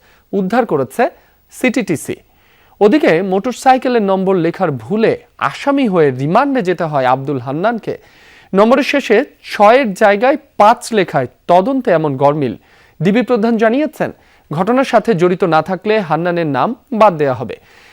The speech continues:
ইনকিলাব মঞ্চের মুখপাত্র হাদির ওপর হামলার ঘটনায় ব্যবহৃত মোটরসাইকেলের মালিকের খোঁজে নেমে বেরিয়ে আসে বড় ধরনের গরমিল। হাতে আসে ঢাকা মেট্রো ল চুয়ান্ন তেষট্টি পঁচাত্তর নম্বরের মোটরসাইকেলটির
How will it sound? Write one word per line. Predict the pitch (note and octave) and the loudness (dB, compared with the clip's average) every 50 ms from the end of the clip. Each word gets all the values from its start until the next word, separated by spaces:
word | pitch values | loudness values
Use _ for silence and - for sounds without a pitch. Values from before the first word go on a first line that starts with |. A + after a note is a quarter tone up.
| _ _ - | _ _ -2
ইনকিলাব | G#3 A3 G#3+ B3+ C4+ C#4 C4 | 0 0 2 4 4 4 4
মঞ্চের | A3+ A3 G#3+ G#3 G3 - A3+ F3+ C#3 | 4 2 2 0 0 2 0 0 2
মুখপাত্র | C3+ D3 E3+ E3+ - A3 G#3 A#3+ A3+ A3+ - - F#3 C#3+ - - - _ | 0 -2 -4 -4 -4 0 2 2 2 2 0 -2 -4 -4 -4 -4 -8 _
হাদির | - - - D#3+ E3+ F3+ A#3 A#3 | -8 0 2 2 2 2 2 2
ওপর | A3+ G3+ G#3+ G3 - | 2 2 2 0 -2
হামলার | D#3 E3+ D#3 D#3 D#3 D#3 D3 C3+ | -2 -2 -2 0 0 0 0 0
ঘটনায় | B2 - E3 E3 - C#4 G#3+ F3+ C#3 | -2 -6 -6 -6 -4 -2 0 0 0
ব্যবহৃত | C3+ D3+ D3+ D3 E3+ F3 D#3+ F3+ | 2 0 0 0 -2 -6 -6 -6
মোটরসাইকেলের | D3 C#3+ D#3 F#3 A3 - - - A#3 A3+ A3+ - G3 D#3+ D3 C#3 | -6 -6 -6 -6 -8 -6 -2 0 0 0 0 -2 -4 -4 -4 -4
মালিকের | C3+ B2+ C#3 D3 - E3+ D3 | -4 -4 -4 -4 -4 -6 -6
খোঁজে | - - - A#3+ G#3+ - D#3+ - - _ _ _ _ _ _ _ _ _ _ - | -4 -2 -2 -2 -2 -2 -4 -4 -4 _ _ _ _ _ _ _ _ _ _ -6
নেমে | D3 D3 - G3 A3 A#3 A3 D#3 B2+ | -2 0 2 2 2 2 2 0 0
বেরিয়ে | A#2+ C3 D#3 E3+ F3 G3 G3+ F3+ | -2 -2 -2 -2 0 0 2 2
আসে | C#3+ B2+ B2 - - - E4+ - _ _ _ - C#3+ | 2 2 0 -2 -4 -4 -4 -4 _ _ _ -8 -2
বড় | C3+ D#3 F3+ G#3 A#3+ | 2 4 4 4 2
ধরনের | G3+ E3 F3 F3 E3+ E3+ D#3 C#3+ | 0 -2 -4 -6 -4 -4 -4 -4
গরমিল। | C3+ C3 C3 B2+ C3 B2+ G#2+ F2 - _ _ _ _ _ _ _ _ _ - | -4 -2 -4 -2 -4 -4 -8 -8 -12 _ _ _ _ _ _ _ _ _ -4
হাতে | - F#3 G#3 G3+ D#4 D4 | 0 0 2 4 4 4
আসে | C#4 - - G3+ D3+ B2 - - _ _ _ _ _ D#3 C#3 | 2 2 2 2 2 2 0 -2 _ _ _ _ _ -10 -8
ঢাকা | - D3+ F3+ F#3 - - B3+ | -4 -2 -2 -2 0 0 0
মেট্রো | B3 G#3 F3+ E3+ - - G3+ F#3 | 0 0 -2 -4 -4 -2 -2 0
ল | F3 D3+ C#3 B2 A#2 - _ _ _ _ | 2 2 2 2 0 -2 _ _ _ _
চুয়ান্ন | - - G3 G3 G3+ G#3 G#3+ A3 A#3 B3+ C4+ B3+ _ | -10 -4 0 0 2 2 0 0 -2 -2 -4 -4 _
তেষট্টি | - F3 E3 - G3 - - - G#3 | -4 -4 -4 -4 -8 -8 -8 -8 -10
পঁচাত্তর | G3+ - - D#3+ D#3 - F#3+ F3 - _ - F3 | -8 -4 -2 -2 -2 -2 -2 -6 -6 _ -4 -4
নম্বরের | E3 D3+ C3+ C3 B2 B2+ B2 B2+ E3+ A#3+ D4+ - _ _ _ _ _ - | -4 -2 -4 -4 -4 -4 -2 -2 0 -2 -2 -4 _ _ _ _ _ -4
মোটরসাইকেলটির | D3+ E3+ E3+ B3 A3+ - - A#3 G#3 G#3 - G#3 F3 D3 - D3 B2 G2+ | -4 -4 -4 -4 -6 -2 0 0 0 2 0 -4 -4 -4 -4 -6 -8 -8